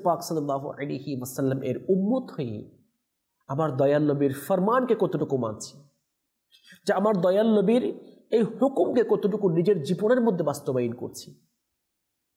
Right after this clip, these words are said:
প্রশ্ন করা দরকার। আল্লাহ পাক রব্বুল আলামিন আমাদেরকে ফরজ উলুম শিখার সেই তৌফিক আমাদেরকে দান করুক। আসুন একটি রওয়ায়াত আমরা শ্রবণ করি, এরপরে ইনশাআল্লাহুল করিম যে ইলমে দ্বীন শিখা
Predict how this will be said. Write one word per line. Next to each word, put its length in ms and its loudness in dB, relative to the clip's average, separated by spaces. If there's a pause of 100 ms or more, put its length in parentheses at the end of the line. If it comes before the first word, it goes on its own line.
(160)
প্রশ্ন 280 -6
করা 200 -8
দরকার। 340 -16 (760)
আল্লাহ 240 0
পাক 160 -2
রব্বুল 220 0
আলামিন 580 0
আমাদেরকে 360 -6
ফরজ 400 -4
উলুম 280 2
শিখার 460 -6 (640)
সেই 240 -4
তৌফিক 400 -4
আমাদেরকে 400 -8
দান 240 -12
করুক। 320 -12
আসুন 680 -4
একটি 500 -2
রওয়ায়াত 280 2
আমরা 180 0
শ্রবণ 300 -4
করি, 440 -10 (840)
এরপরে 320 0
ইনশাআল্লাহুল 580 0
করিম 540 -4 (960)
যে 160 -4 (1040)
ইলমে 320 4
দ্বীন 300 0
শিখা 720 -8